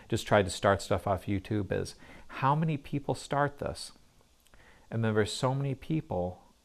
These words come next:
who just, they never take it anywhere. And, you know, maybe it's for the best. You know, I was at, uh, this one experience a long time ago. It was kinda like a poetry reading type of thing, 'cause I was into that,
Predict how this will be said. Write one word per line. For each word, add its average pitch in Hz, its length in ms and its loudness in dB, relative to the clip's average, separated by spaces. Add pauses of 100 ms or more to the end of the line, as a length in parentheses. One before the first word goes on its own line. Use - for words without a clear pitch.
who 123 100 0
just, 113 360 -4 (680)
they 131 120 4
never 143 220 2
take 156 280 -2
it 90 80 0
anywhere. 87 460 -2 (420)
And, 107 520 0 (280)
you 120 100 2
know, 110 220 8
maybe 120 360 2
it's 139 140 0
for 135 140 0
the 110 80 2
best. 110 440 0 (880)
You 131 100 4
know, 110 80 8
I 107 100 8
was 104 180 4
at, 104 300 4 (280)
uh, 90 320 6
this 95 300 0
one 98 440 2 (280)
experience 101 800 0
a 107 40 -2
long 101 420 2
time 95 300 -2
ago. 90 280 0
It - 20 0
was 90 140 -2
kinda 101 220 -4
like 92 200 0
a 90 100 -4
poetry 98 560 0
reading 90 340 -4
type 95 260 -4
of - 80 -4
thing, 90 320 -4
'cause 85 300 -6 (280)
I 92 140 4
was 101 180 4
into 98 280 0
that, 92 340 -2